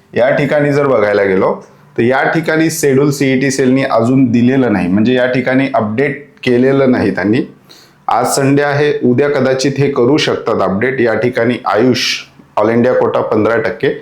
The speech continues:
ही प्रोसेस अजून या ठिकाणी चालू झालेली नाही, परंतु सीईटी सेलच्या जर वेबसाईट ओपन केली मोबाईलवर आणि तुम्ही Twitter-ला जर क्लिक केलं तर Twitter अकाउंटवर आपल्याला जी काही मी स्क्रीनवर शेड्यूल दाखवलेलं होतं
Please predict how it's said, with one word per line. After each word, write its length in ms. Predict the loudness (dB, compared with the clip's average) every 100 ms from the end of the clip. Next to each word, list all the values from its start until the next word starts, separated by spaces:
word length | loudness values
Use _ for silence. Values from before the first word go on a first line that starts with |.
| -16 -20 _ _
ही 140 | -2 0
प्रोसेस 420 | 0 0 0 0
अजून 260 | 0 0 0
या 100 | 0
ठिकाणी 360 | -2 0 0 0
चालू 300 | 0 0 0
झालेली 360 | 2 0 0
नाही, 200 | -2 -2
परंतु 520 | -2 -2 0 0 -2 -4 -8 -8
सीईटी 440 | -2 0 0 -2
सेलच्या 520 | 0 0 0 -2 -2 -6 -14 _ _ _ _ _ -2
जर 160 | 0
वेबसाईट 460 | 2 0 0 0 0
ओपन 320 | 0 0 0
केली 280 | 0 0 -2 -2
मोबाईलवर 520 | -2 0 0 0 0
आणि 260 | 0 -2 -2 0
तुम्ही 180 | -2 -2
Twitter-ला 520 | 0 0 0 0 0
जर 160 | 0 0 0
क्लिक 240 | -2 -2 -2
केलं 240 | -2 0
तर 80 | -4 0
Twitter 300 | 0 0 0
अकाउंटवर 500 | 0 0 0 0 0
आपल्याला 380 | 0 0 0 0
जी 180 | 0 0
काही 160 | 0
मी 100 | 0 -2
स्क्रीनवर 460 | -2 0 2 0 -2
शेड्यूल 340 | -2 0 2
दाखवलेलं 480 | 0 0 0 0 0
होतं 380 | -2 -2 -4